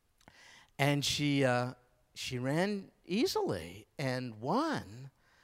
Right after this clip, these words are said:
And, uh, i-, in fact, she beat the second place runner, uh, a man,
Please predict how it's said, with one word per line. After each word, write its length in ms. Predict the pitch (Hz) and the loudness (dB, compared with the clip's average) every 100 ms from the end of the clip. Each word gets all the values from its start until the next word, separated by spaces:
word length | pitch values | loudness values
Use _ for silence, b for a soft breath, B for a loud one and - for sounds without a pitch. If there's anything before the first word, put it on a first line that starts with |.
| b - | b -2
And, 380 | 139 139 127 127 | 2 2 2 2
uh, 200 | 113 120 - | 2 2 -2
i-, 140 | 135 147 | -4 -2
in 120 | 135 | -2
fact, 280 | - 165 - | 2 0 2
she 180 | - | -2
beat 340 | 127 170 233 - | 4 4 2 0
the 300 | 135 127 127 _ | -2 0 -4 _
second 480 | - - 202 190 147 | -6 2 2 2 -4
place 360 | - 196 - - | 2 2 2 2
runner, 400 | 135 135 185 - | 2 2 -2 -2
uh, 160 | 123 127 127 | -4 -2 -2
a 120 | 127 | 0
man, 420 | 156 180 147 180 | 4 4 4 -2